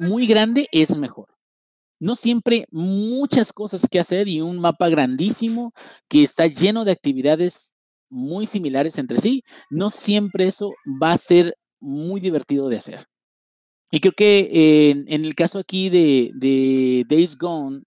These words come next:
pudieron haber hecho las cosas con un ritmo mucho más llevadero y dejar las hordas para el endgame,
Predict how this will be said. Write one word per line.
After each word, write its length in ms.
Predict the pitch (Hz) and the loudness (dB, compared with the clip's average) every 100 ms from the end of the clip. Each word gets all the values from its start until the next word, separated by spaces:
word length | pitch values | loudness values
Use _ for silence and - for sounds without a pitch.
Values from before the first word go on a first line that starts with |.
| _ _ _ | _ _ _
pudieron 640 | - 180 160 175 214 233 180 | -12 -10 0 4 4 2 -2
haber 260 | 135 143 | 2 4
hecho 280 | 139 139 160 | 4 2 -4
las 160 | 131 - | -6 -8
cosas 320 | 123 143 - | -12 -12 -12
con 200 | 120 120 | -12 -12
un 160 | 156 | -10
ritmo 460 | 156 170 185 185 196 | -4 -2 -2 -4 -10
mucho 300 | 160 - 120 | -10 -14 -10
más 220 | 123 139 | -4 0
llevadero 560 | 175 165 117 110 143 202 _ _ _ _ _ _ _ | 0 0 0 -2 -4 -16 _ _ _ _ _ _ _
y 120 | 165 | 2
dejar 440 | 175 170 175 175 185 | 4 4 4 2 2
las 260 | 196 180 - | 2 0 -2
hordas 520 | 196 202 156 135 - | -2 -2 0 0 -2
para 260 | - 139 135 | -2 -2 0
el 120 | 139 | -2
endgame, 640 | 160 170 160 160 156 160 | -4 -2 0 0 0 -6